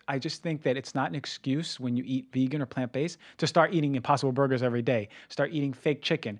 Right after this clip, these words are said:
fake fish sticks. You see what I mean? Those are the people who are like, "Ah, I feel like crap, man. I tried vegan, it didn't work." You didn't try vegan. You tried, like, you know, junk food vegan versus a whole food plant-based diet.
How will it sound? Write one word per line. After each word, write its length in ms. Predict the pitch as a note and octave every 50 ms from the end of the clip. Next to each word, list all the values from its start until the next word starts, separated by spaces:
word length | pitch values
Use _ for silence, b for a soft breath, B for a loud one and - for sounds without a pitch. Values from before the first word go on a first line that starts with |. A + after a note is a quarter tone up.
| B B B
fake 260 | - - D#3+ D3+ -
fish 260 | - - F3+ - -
sticks. 380 | - - A2+ - - - - b b b b -
You 80 | C#3+
see 120 | A#2+ - D#3+
what 40 |
I 40 | D3+
mean? 240 | D#3 D#3 D3 C3 A#2+
Those 280 | B2 D#3+ G3 A3+ G3+ G3
are 40 |
the 80 | E3 C#3
people 240 | - - D3+ C#3+ D3
who 100 | B2 C#3+
are 60 | C#3+
like, 280 | C3+ C3 B2+ B2+ - - -
"Ah, 300 | C#3+ D#3 D#3+ D3+ D#3 D3+
I 40 | D#3+
feel 160 | - - E3
like 180 | D3+ B2+ A2 -
crap, 360 | - - D3+ D#3 E3+ D#3+ D#3
man. 220 | D3+ D#3+ D3+ - D#3
I 60 | D#3+
tried 220 | - - E3 D#3+ D3+
vegan, 260 | E3 E3 D#3+ E3+ F3+
it 100 | D3+ B2+
didn't 220 | D3+ C3+ A#2+ G#2+
work." 300 | A2+ C#3 D3+ B2+ A2 B B B B B B B B B
You 100 | - E3+
didn't 120 | G#3 G3
try 160 | - D3 B2 A#2
vegan. 320 | C3+ D#3+ D#3+ B2+ B2 A2+
You 140 | B2 C3+ B2+
tried, 260 | - - C#3 C#3 C3
like, 280 | C3 B2 A#2 A2+ - b b b b b b b _
you 160 | - C#3+ C3+
know, 280 | C3 A#2+ A2+ B2+ - - - - F3+ F#3 - - - D3
junk 280 | B2+ D3+ D#3+ F#3 F#3 -
food 300 | - - D3+ C#3+ C3+ A#2
vegan 480 | A#2+ C3 B2+ B2 A#2 B2+ A#2 A2+ A2+
versus 420 | A2 A#2 B2 A#2+ A#2 - B2 A2+ A#2
a 120 | B2 A#2
whole 320 | A2 - B2+ D3 C#3 C3+ B2+
food 420 | A#2+ - - E3 D#3+ D3+ C#3 B2+
plant-based 680 | - - - C#3+ C3+ B2 A#2 - B2+ A#2+ A#2 A2 - -
diet. 360 | D#3+ F#3+ G#3+ C#3 - - -